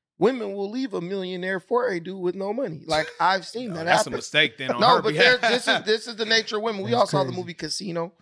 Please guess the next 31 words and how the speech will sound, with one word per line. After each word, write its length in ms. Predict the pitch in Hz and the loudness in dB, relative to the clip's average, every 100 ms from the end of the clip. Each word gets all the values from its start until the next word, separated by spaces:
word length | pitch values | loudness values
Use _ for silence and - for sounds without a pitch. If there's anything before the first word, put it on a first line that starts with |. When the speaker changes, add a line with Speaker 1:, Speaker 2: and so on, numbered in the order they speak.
| _ _ _ _ _ | _ _ _ _ _
Speaker 2:
Oh, 80 | - | 4
Speaker 1:
Look, 200 | 202 175 | 6 4
Speaker 2:
yeah. 100 | 110 - _ _ | 0 -16 _ _
Great 160 | 131 131 | -8 -2
movie. 100 | 147 | -2
Speaker 3:
Classic. 360 | 147 - 120 - - | -2 -4 -12 -18 -4
Speaker 1:
the 100 | 180 | -4
thing 280 | 262 285 277 | -2 -2 0
about 400 | 220 208 190 190 _ _ - | 2 2 2 -6 _ _ -4
women 380 | 147 262 269 185 | 0 2 2 -2
and 200 | 156 175 | -4 -2
men, 360 | 226 165 139 - | 0 -2 -6 2
first 280 | 240 311 - | 2 2 -4
thing 220 | 190 170 | -8 -4
what 140 | 160 | -4
men 240 | 151 180 202 | -2 0 2
have 220 | 175 156 | 0 0
to 80 | 160 | -6
understand 440 | 160 147 165 160 | -8 -6 -4 -4
is 240 | 156 143 - _ _ _ _ | -6 -8 -14 _ _ _ _
we're 220 | 226 330 370 | 4 6 6
living 300 | 285 233 208 | 0 -2 -4
in 140 | 185 | 0
a 60 | 170 | 0
world 400 | 156 170 175 170 | 0 0 0 -2
with 200 | 147 135 _ | -8 -10 _
unprecedented 1400 | 175 190 190 196 - - 175 170 175 165 170 160 156 151 - _ | 2 2 0 -12 -10 0 0 0 -8 -6 -6 -6 -8 -10 -12 _
complexity 840 | - 220 - 180 180 - 165 165 - _ _ _ _ _ _ _ _ - | -20 -12 2 2 2 -6 -10 -12 -16 _ _ _ _ _ _ _ _ 2
and 480 | 165 156 147 139 139 _ _ _ _ _ _ | 4 4 0 -8 -18 _ _ _ _ _ _
competition, 640 | 165 156 - - 139 - _ _ _ | 0 0 -4 -16 -14 -16 _ _ _
right? 260 | 180 147 | -2 -2